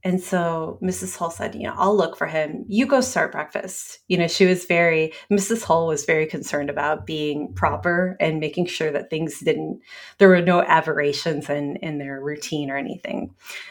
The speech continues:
And so while Maggie went downstairs to, you know, begin her breakfast,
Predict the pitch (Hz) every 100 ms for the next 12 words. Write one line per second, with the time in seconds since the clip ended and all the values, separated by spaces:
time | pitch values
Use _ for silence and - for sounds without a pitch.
0 | - 185 180 180 170 160 160 156 175 -
1 | 170 170 190 220 175 170 - 160 156 -
2 | 170 156 165 165 - 170 151 147 - -
3 | 190 170 160 160 156 160 160 147 165 214
4 | - 160 160 - -